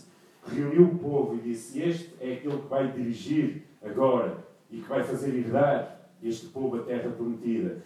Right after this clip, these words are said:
E a palavra de Deus, eu não coloquei aqui, mas diz que também chamou os sacerdotes, e entregando o livro da lei, e disse, "Tendo cuidado de orientá-los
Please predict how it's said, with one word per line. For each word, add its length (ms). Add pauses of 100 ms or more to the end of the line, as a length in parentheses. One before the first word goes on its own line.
(160)
E 320
a 100
palavra 380
de 100
Deus, 160
eu 80
não 140
coloquei 480
aqui, 240
mas 160
diz 160
que 60
também 200
chamou 300
os 100
sacerdotes, 800 (260)
e 100
entregando 540
o 60
livro 240
da 140
lei, 320
e 20
disse, 320
"Tendo 320
cuidado 580
de 80
orientá-los 960